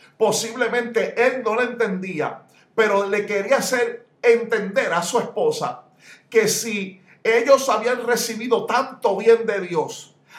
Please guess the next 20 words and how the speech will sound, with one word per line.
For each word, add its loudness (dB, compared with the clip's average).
ahora 6
era 4
momento -4
de 6
permanecer 2
en 0
el -2
lugar 2
donde -2
Dios -2
los 2
tenía, -2
aun 4
cuando -4
estaban -2
pas-, -4
padeciendo -4
su -2
peor 2
crisis, -6